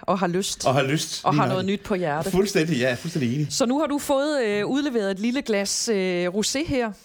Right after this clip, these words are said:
Speaker 1: Og det er jo en lækker farve, ikke?
Speaker 2: Det er en meget, meget flot rosé, vil jeg sige. Det er sådan en rigtig god terrasse-rosé
Speaker 1: Jamen, det tror
Speaker 2: til
Speaker 1: jeg
Speaker 2: den
Speaker 1: også,
Speaker 2: her
Speaker 1: det er.
Speaker 2: varme her.
Speaker 1: Det tror jeg, vi kan i hvert fald med starte med at sige, det er ikke en, øh, Eau de Provence, fordi den havde været mere laks.
Speaker 2: Ja.
Speaker 1: Hvor vi er lidt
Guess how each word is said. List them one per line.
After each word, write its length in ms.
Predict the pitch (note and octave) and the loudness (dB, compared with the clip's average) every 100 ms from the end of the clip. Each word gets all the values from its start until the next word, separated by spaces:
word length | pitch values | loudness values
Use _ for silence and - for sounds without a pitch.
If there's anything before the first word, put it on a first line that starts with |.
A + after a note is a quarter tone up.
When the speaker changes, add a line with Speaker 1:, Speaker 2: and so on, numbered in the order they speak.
| - _ _ _ _ _ - | -20 _ _ _ _ _ -6
Speaker 1:
Og 300 | - - F3+ | 0 0 2
det 60 | |
er 40 | G#3 | 0
jo 60 | |
en 80 | A#3+ | 0
lækker 180 | F#3 G#3+ | 0 -2
farve, 300 | A#3 G#3 B3+ | 0 0 0
ikke? 100 | F#4 - | -4 -4
Speaker 2:
Det 120 | F#2+ E2 | -4 -4
er 0 | |
en 80 | D2+ | -4
meget, 180 | F2+ G2 | -4 -2
meget 180 | E2 E2+ | -2 -2
flot 180 | E2+ | -4
rosé, 200 | E2 D#2+ E2+ E2+ | -4 -4 -4 -4
vil 80 | E2 | -4
jeg 80 | D2+ | -4
sige. 220 | D#2 D2+ A#2+ | -4 -8 -4
Det 100 | E3 | -4
er 40 | |
sådan 120 | D#3+ | 0
en 40 | D3 | -2
rigtig 200 | D#3+ D#3 | -2 -2
god 220 | D3+ C#3 | -2 0
terrasse-rosé 760 | C#3 G#2 C#3+ - A#2 G#2 - E2 - | -2 0 -2 -2 -2 -2 -2 -6 -8
Speaker 1:
Jamen, 140 | D#3 | -6
det 100 | D#3 | -4
tror 140 | D#3 A3 | 0 2
Speaker 2:
til 60 | |
Speaker 1:
jeg 40 | - | 2
Speaker 2:
den 120 | C3+ | 2
Speaker 1:
også, 40 | B2 | 2
Speaker 2:
her 60 | |
Speaker 1:
det 20 | |
er. 40 | A2+ | 0
Speaker 2:
varme 140 | C3+ | 0
her. 100 | A#2 A2+ - _ | -2 -4 -12 _
Speaker 1:
Det 120 | E3+ E3+ | -6 -2
tror 160 | F#3+ | 0
jeg, 160 | C#3+ D#3+ | 0 -2
vi 40 | |
kan 120 | F3+ | -2
i 20 | F3+ | 0
hvert 160 | F#3 | 0
fald 180 | G3+ E3+ | -2 -4
med 160 | D#3+ E3 | -6 -4
starte 260 | G3 F#3 | -2 -2
med 80 | F#3 | -2
at 80 | E3+ | -4
sige, 160 | G3 F#3 | -4 -4
det 200 | G3 F3 | -2 0
er 40 | |
ikke 260 | D3+ G#3 G#3 | 0 -2 -4
en, 160 | F3+ | -4
øh, 60 | E3+ | -4
Eau 160 | - E3+ | -2 -2
de 140 | F#3 | -2
Provence, 480 | E3+ D#3 D3+ E3+ - | -4 -2 -2 -4 -8
fordi 180 | D#3+ D#3+ | -8 -4
den 140 | F3+ | -4
havde 180 | F#3 E3+ | -2 -2
været 140 | D#3+ | -4
mere 200 | D#3+ F3+ | -2 -4
laks. 580 | F3+ C#3+ D#3 - - - | -2 -2 -2 -6 -6 -4
Speaker 2:
Ja. 200 | B2 C3+ D3 - - | 2 4 2 -2 0
Speaker 1:
Hvor 120 | F#3+ | 2
vi 120 | F#3+ | 2
er 40 | |
lidt 160 | F#3 G3+ | 0 0